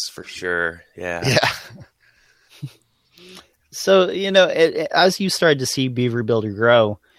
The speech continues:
Speaker 3: um, you know, there is other third-party developers that started contributing, um,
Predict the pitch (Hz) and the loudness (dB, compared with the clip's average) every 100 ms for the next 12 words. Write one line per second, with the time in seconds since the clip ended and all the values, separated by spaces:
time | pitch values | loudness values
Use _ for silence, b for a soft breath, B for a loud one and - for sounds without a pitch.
0 | b _ 123 113 110 113 120 117 113 120 | b _ -2 0 0 -2 -6 -6 -6 -10
1 | - 127 131 120 110 113 113 107 131 175 | -18 -4 2 2 2 -2 -2 0 0 0
2 | - 120 110 104 107 110 - 110 - - | 0 0 -2 -6 -4 -4 -6 -12 -12 -12
3 | - 120 - 127 113 - 117 123 110 110 | -8 -6 -2 0 0 -2 -6 -4 -4 -4
4 | 107 - b b _ - 113 104 104 104 | -8 -10 b b _ -6 -4 -4 -6 -12
5 | 98 | -16